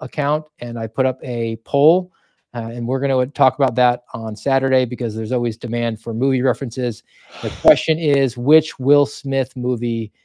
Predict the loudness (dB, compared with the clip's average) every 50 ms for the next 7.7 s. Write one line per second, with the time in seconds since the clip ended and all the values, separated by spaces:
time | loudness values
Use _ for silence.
0 | _ _ _ -10 -8 -8 -8 -10 -12 -10 -8 -6 -6 -4 -4 -4 -4 -4 -4 -4
1 | -4 -4 -4 -4 -6 -6 -6 -6 -8 _ _ -8 -4 -4 -4 -4 -4 -8 -8 -6
2 | -4 -2 -2 0 -2 -2 -4 -6 -4 -2 -2 0 -2 -4 -6 -10 -10 -10 -8 -8
3 | -8 -10 -12 _ _ -2 0 2 2 4 4 4 4 4 6 8 8 10 8 8
4 | 4 0 _ _ _ _ _ _ _ _ _ _ -6 -4 -2 -2 -2 -2 -2 -2
5 | -2 -2 -2 0 2 4 4 4 2 0 -2 -2 -2 -2 -2 -4 -4 -8 -10 _
6 | _ _ _ _ _ _ _ _ _ _ -4 -2 0 2 2 4 4 4 4 4
7 | 2 0 -4 -8 -10 -8 -4 -2 0 0 0 0 -2 _